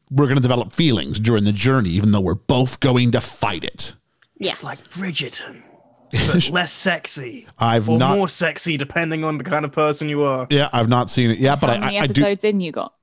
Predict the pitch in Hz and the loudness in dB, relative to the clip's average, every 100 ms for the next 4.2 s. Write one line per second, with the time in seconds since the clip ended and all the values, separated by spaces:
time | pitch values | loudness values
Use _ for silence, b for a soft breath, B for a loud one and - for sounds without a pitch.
0 | _ 123 104 127 117 110 104 - - 117 | _ -2 2 2 4 2 0 -4 -8 -4
1 | 98 120 117 117 117 107 - 113 101 98 | 0 2 4 4 2 -2 -2 0 2 2
2 | 95 117 104 101 95 107 82 107 101 101 | 0 -2 0 0 0 -2 -2 -2 -2 -2
3 | 78 - - B B B B B - 156 | -4 -6 -12 B B B B B 0 2
4 | 160 | 2